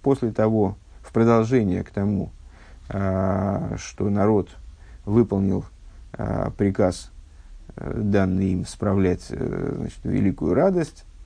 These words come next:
в Рош ха-Шана получается, а, наступил второй день Рош ха-Шана.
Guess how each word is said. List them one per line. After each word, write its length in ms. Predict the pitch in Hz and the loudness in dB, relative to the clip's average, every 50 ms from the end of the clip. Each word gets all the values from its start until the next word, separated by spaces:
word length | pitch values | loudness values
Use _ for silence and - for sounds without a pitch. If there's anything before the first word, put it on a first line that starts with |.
| - - - - - | -20 -20 -20 -10 -2
в 320 | - 92 101 98 - - - | 0 0 0 0 0 0 0
Рош 160 | 101 95 92 - | 0 0 0 -2
ха-Шана 400 | 98 - - 101 90 92 90 - | -6 -2 0 0 2 2 0 -2
получается, 680 | - 135 143 139 - 165 165 175 156 - 196 196 - - - - - - - | -2 -2 -2 0 0 0 0 0 0 -2 -4 -4 -4 -8 -16 -20 -18 -10 -4
а, 500 | - 104 104 101 101 101 98 101 - - - | 0 2 4 6 6 6 4 4 2 0 -4
наступил 840 | - 104 101 104 101 104 107 107 107 107 - - 120 - 175 180 170 | -4 -2 0 0 0 2 2 2 0 0 2 0 2 4 4 4 4
второй 400 | - - 123 117 135 156 156 139 | 4 4 4 4 4 4 4 4
день 240 | 117 127 139 135 131 | 4 4 2 4 4
Рош 180 | 123 120 - | 2 0 -2
ха-Шана. 380 | - 110 - - - 73 - | -4 -8 -4 -4 -4 -4 -6